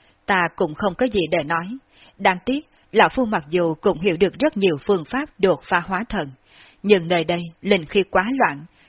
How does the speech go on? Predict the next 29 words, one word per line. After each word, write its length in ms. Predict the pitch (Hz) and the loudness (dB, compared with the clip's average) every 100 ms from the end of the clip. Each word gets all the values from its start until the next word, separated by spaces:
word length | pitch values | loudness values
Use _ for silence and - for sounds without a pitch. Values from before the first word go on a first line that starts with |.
| - | -2
dùng 240 | 196 202 | 4 6
ở 80 | 175 165 | 4 2
giới 140 | 185 | 0
này 320 | 240 220 156 - | 0 -2 -4 -4
lại 240 | 190 165 | 2 2
không 300 | 147 - 214 | 0 -4 -4
có 100 | - | -2
hiệu 220 | 269 247 156 | 0 0 0
quả. 180 | 185 156 147 _ _ - - _ | -2 -4 -6 _ _ -20 -20 _
Đúng 200 | 196 185 | 0 0
rồi, 220 | 202 190 143 - _ _ | 2 -2 -2 -10 _ _
đạo 160 | 196 196 | 2 2
hữu 240 | 190 185 156 | 2 -2 0
trăm 220 | 220 170 | -4 -2
năm 140 | 185 160 | -4 -4
qua 220 | 185 180 - - | -6 -6 -8 0
tu 120 | 262 | 2
luyện 220 | 220 165 | 2 0
thế 100 | 156 | -2
nào 200 | 262 202 143 | -4 -4 -2
rồi? 240 | 165 147 - _ - - | -4 -6 -10 _ -20 2
Tự 140 | 220 175 | 2 4
hồ 160 | 196 - | 2 2
pháp 160 | 311 214 | -4 2
lực 300 | 190 - - | 0 0 -4
tăng 160 | 202 165 | -4 0
lên 220 | 180 151 | -2 -2
không 260 | - 190 147 | -2 -4 -2
ít." 160 | 202 | -6